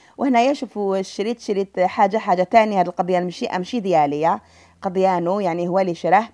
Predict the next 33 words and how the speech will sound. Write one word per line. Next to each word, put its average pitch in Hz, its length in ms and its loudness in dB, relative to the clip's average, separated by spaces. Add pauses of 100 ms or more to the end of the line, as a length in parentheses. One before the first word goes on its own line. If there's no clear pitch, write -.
(320)
ماشي 233 260 -4
انا 190 160 2
اللي 170 120 -2
قضيته. 170 360 -4
دوك 247 200 -4
نوريكم 180 340 -2
انا 170 100 0
القضيان 202 380 -2
ديالي 202 360 2
فاش. - 340 -10 (640)
آه، 196 120 4
شي 220 180 0
تاني 196 360 -2
جاب 185 180 -2
الحميصه 185 500 -2
تاني 185 260 -2
ما 175 80 -4
عندناش، 170 500 -4
المره 175 320 -2
اللي 175 100 0
فاتت 180 200 -6
شتوني 208 400 -4
الكباب 175 320 0
شي، 180 200 -10
حتى 220 180 -6
شريت، 196 360 -4
آه، 160 380 -2 (580)
آه، 165 540 2
الحميصه 175 440 -2
من 175 140 -4
برا 160 300 0
شامخه، 190 540 -2 (840)
الروز. 208 560 -2